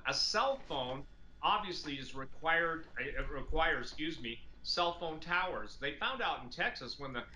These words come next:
cell phone towers ran out of their emergency backup power, they couldn't call anybody.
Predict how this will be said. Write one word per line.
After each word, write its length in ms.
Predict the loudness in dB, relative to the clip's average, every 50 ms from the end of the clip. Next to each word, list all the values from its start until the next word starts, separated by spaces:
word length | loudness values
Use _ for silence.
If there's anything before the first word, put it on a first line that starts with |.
| -12 -10 -4
cell 320 | -2 0 4 4 4 2
phone 260 | 2 0 -4 -4 -6
towers 560 | -4 -2 0 2 2 2 0 0 -2 -4 -6
ran 380 | -8 -4 0 2 2 4 4 4
out 340 | 6 6 4 4 0 -4 -6 -6
of 140 | -6 -6 -4
their 180 | -4 -4 -4
emergency 600 | -4 -2 -2 -2 -2 -2 -2 -4 -4 -6 -6 -2 2
backup 500 | 2 4 4 4 2 -2 -4 -4 -4 -2
power, 400 | 0 0 2 2 0 0 -2 -4 -4 -6 -8 -8 -8 -4 0
they 160 | 2 2 2
couldn't 380 | 0 0 -4 -4 -4 -4 -6 -8
call 400 | -4 0 2 4 4 4 2 0
anybody. 640 | 0 -2 -2 -4 -4 -4 -4 -4 -4 -6 -6 -8